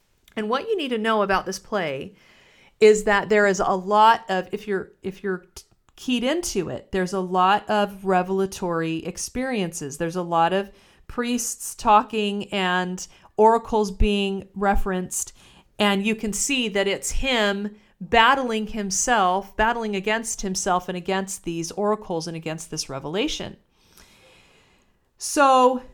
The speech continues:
the priest comes to him at first and says, he's begging for the people, "Please, King, do something for us to help us,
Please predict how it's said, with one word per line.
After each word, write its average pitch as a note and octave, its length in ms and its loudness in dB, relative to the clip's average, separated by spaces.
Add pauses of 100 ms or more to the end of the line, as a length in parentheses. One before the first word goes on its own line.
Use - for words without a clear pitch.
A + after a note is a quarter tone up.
(460)
the A3+ 80 -2
priest E4+ 500 -2
comes D#4+ 340 -4
to C#4 100 -4
him A#3 240 -2
at - 100 -14
first A3+ 720 -4
and G#3+ 120 -2
says, G3 600 0
he's G#3 240 -10
begging B3+ 380 0
for C4 120 -8
the A#3+ 80 -6
people, G#3 420 -4
"Please, C#4 460 -2
King, A3+ 320 -4
do B3 220 -4
something A3 400 -4
for G3 260 -2
us F#3+ 180 -2
to G#3 200 -4
help A#3 360 -2
us, F#3 500 2